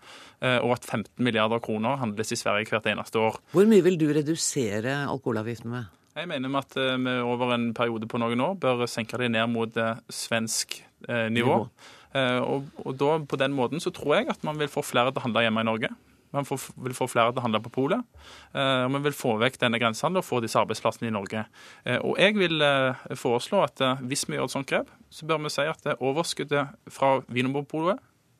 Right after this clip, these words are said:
Speaker 1: og de økte alkoholavgiftene som kommer på grunn av salg i Norge, skal øremerkes til rusomsorg og forebygging blant barn og ungdom, eh, noe
Speaker 2: Så
Speaker 1: som
Speaker 2: vi
Speaker 1: jeg
Speaker 2: skal
Speaker 1: mener er riktig å gjøre.
Speaker 2: produsere, altså, hvis du ser kynisk på det, så skal vi produsere alkoholikere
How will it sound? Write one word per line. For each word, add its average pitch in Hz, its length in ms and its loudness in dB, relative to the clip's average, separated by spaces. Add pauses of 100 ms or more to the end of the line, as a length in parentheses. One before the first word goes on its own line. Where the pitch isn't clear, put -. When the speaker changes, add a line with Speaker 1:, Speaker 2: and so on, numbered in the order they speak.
(120)
Speaker 1:
og 147 220 4 (200)
de 139 120 2
økte 135 160 2
alkoholavgiftene 139 560 -2
som 123 160 -6
kommer 131 300 -2
på 127 200 -4
grunn 123 240 0
av 131 60 4
salg 123 240 0
i 131 80 2
Norge, 135 340 2 (400)
skal - 180 -4
øremerkes 120 600 0
til 123 240 2 (160)
rusomsorg 175 540 -2 (120)
og 131 140 -6
forebygging 120 500 -2
blant 120 220 -2
barn 127 160 0
og 120 60 0
ungdom, 165 240 0 (420)
eh, 131 320 -4
noe 127 160 -2
Speaker 2:
Så - 60 -6
Speaker 1:
som 190 100 6
Speaker 2:
vi 190 40 8
Speaker 1:
jeg - 40 4
Speaker 2:
skal 196 140 4
Speaker 1:
mener 202 140 8
er 185 40 4
riktig 190 280 6
å 165 40 6
gjøre. 147 160 4
Speaker 2:
produsere, 147 760 2
altså, 175 180 0
hvis 175 140 -2
du 180 80 -6
ser 196 120 -2
kynisk 147 400 0
på 170 100 2
det, 156 80 -4
så 156 80 -6
skal 175 160 0
vi 165 60 4
produsere 151 800 2
alkoholikere 151 760 2